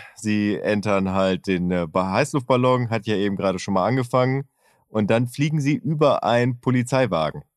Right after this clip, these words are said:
Und, äh, Justus überlegt dann, "Hm, wie kann ich jetzt den Polizeiwagen auf mich hier aufmerksam machen?" Und Clark Burton hat halt einen Koffer dabei,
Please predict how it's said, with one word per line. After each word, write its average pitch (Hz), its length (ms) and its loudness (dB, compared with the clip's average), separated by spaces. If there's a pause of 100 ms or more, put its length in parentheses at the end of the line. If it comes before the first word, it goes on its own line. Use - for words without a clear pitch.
(300)
Und, 98 300 0
äh, 95 380 0
Justus 110 520 -6
überlegt 104 400 -2
dann, 101 240 0
"Hm, 92 300 -2 (500)
wie 127 280 0
kann 113 280 0
ich 127 160 -2
jetzt - 380 -2
den 110 220 0
Polizeiwagen 110 720 0
auf 87 200 -4
mich 90 180 -4
hier 76 220 -4
aufmerksam 78 480 -6
machen?" 78 260 -12
Und 90 160 -6
Clark 120 240 -2
Burton 127 380 0
hat 117 160 -6
halt 107 240 -2
einen 87 160 -2
Koffer 170 320 0
dabei, 135 540 0